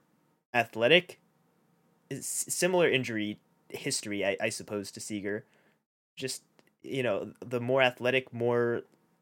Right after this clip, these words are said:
like, passion-driven, uh, like, kind of producer. And I, like, I, I, I think a lot of Yankees fans are,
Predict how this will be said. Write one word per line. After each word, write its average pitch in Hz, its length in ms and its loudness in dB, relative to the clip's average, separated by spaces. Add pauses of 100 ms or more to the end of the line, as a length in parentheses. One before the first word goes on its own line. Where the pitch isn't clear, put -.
(180)
like, 104 180 -6 (340)
passion-driven, 120 1400 -4 (680)
uh, 101 300 0 (1000)
like, 131 120 -4
kind 123 200 -2
of 117 160 -6
producer. 113 480 -2
And 98 260 -4 (180)
I, - 240 -14 (220)
like, 107 280 -8
I, 104 200 -4
I, 120 180 -6 (100)
I 107 60 -8
think 156 200 -6
a 131 40 0
lot 117 220 4
of 98 80 -6
Yankees 117 300 -6
fans 90 320 -8
are, 90 220 -10